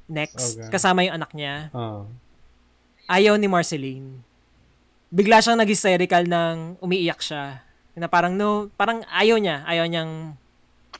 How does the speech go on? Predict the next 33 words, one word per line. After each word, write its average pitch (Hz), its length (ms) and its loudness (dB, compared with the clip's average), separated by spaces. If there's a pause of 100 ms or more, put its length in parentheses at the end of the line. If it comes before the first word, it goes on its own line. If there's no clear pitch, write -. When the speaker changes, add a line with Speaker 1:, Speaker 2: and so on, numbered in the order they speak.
(160)
Speaker 1:
inumin 190 480 2
yung 156 80 -6
poison. 139 560 -10 (760)
At 226 180 0
eto 190 180 0
yung 277 140 0
sinabi 226 340 4
ni 214 80 -2
Jim 185 240 0
Jones 185 280 -2
na, 190 160 -6
ano 170 100 -6
yun, 185 140 -4
"Mother, 214 300 -2
mother, 196 420 -4
mother." 151 520 -10
Yun, 196 200 2
si, 208 400 -4
yung 214 160 -4
asawa 175 240 2
niya 175 160 -2
yung 170 120 -8
tinutukoy 156 400 -4
niya 147 120 -6
dito 131 320 -12
eh. 127 240 -16
Na 160 120 -12
parang, 156 600 -4 (800)
"Hindi, 220 240 2
painumin 175 400 -2
mo 151 160 -8
na," 139 160 -8
ganon. 131 560 -14